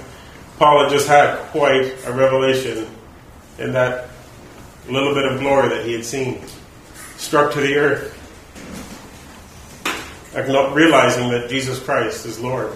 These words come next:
All that he'd been spending his life doing had been for naught. That that person that he was trying to get everybody to blaspheme was alive,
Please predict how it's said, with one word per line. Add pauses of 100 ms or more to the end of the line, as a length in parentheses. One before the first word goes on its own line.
(1800)
All
that
he'd
been
spending
his
life
doing (960)
had
been
for
naught. (3500)
That
that
person
that
he
was
trying
to
get
everybody
to (540)
blaspheme (800)
was
alive,